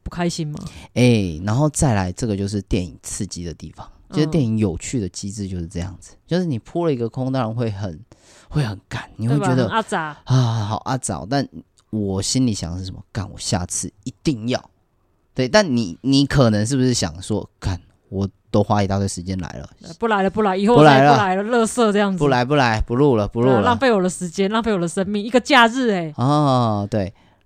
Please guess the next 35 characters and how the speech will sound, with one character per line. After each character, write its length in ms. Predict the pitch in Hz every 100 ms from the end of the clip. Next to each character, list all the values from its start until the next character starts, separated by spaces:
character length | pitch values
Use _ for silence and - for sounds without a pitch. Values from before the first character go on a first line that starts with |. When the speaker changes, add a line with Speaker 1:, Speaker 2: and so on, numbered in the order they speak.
| -
Speaker 2:
那 200 | - 170
这 100 | 151
个 80 | 151
就 120 | 117
是 60 | 120
时 220 | - 90
间。 220 | 87 98 90 -
Speaker 1:
因 60 | 359
为 160 | 453 302
你 60 |
看 160 | 311 320
我 60 |
出 180 | 226 294
去 140 | 302 254
两 120 | 202
个 120 | 180
小 180 | 185 170
时， 180 | - 165
回 160 | 208
来 140 | 220 254
两 140 | 196
个 80 | 175
小 200 | 175 151
时。 240 | - 104 - _
Speaker 2:
对， 420 | 196 151 110 87 - -
而 80 | 339
且 100 | 302
Speaker 1:
对 80 |
啊， 140 | 269 254
我 80 | 226
假 200 | 320 320
日 140 | 311
很 140 | 226
珍 180 | 202 226
贵。 340 | 233 226 170